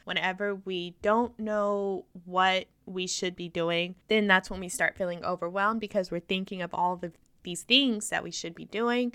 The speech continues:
instead of having just a set of actionable steps that we can just get done and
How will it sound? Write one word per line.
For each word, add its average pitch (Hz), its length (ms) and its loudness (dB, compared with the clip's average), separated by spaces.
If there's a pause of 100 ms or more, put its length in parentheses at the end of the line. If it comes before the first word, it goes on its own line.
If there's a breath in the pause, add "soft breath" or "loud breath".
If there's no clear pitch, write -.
instead 196 460 6
of 175 160 0
having 185 340 4
just 185 300 -2
a 175 100 -4
set 247 460 6
of 180 220 -2
actionable 185 500 -6
steps - 540 4
that 185 200 4
we 185 80 -6
can 185 160 -12
just 175 480 -4 (140)
get 185 240 -2
done 190 540 0
and 170 460 -8